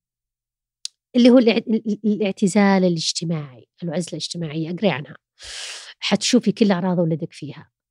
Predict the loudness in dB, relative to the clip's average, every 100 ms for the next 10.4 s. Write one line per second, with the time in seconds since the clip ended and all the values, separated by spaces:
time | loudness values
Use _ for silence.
0 | -10 -4 -2 -2 -2 0 0 0 -4 -6
1 | -6 -6 -6 -6 0 2 2 -2 -4 -2
2 | 0 0 0 -2 -6 -10 -10 0 2 0
3 | -4 _ _ _ _ -4 0 2 0 -2
4 | -4 -8 _ _ -6 -2 -2 -4 -8 -8
5 | -6 -6 -6 -8 -8 -4 0 0 -2 -6
6 | -4 0 0 0 -2 0 0 -2 -4 -4
7 | -4 -8 -10 -20 _ _ -6 -4 -4 -6
8 | _ -6 -2 0 2 2 4 2 4 2
9 | 4 2 0 0 0 -2 2 2 4 4
10 | 4 0 -2 -4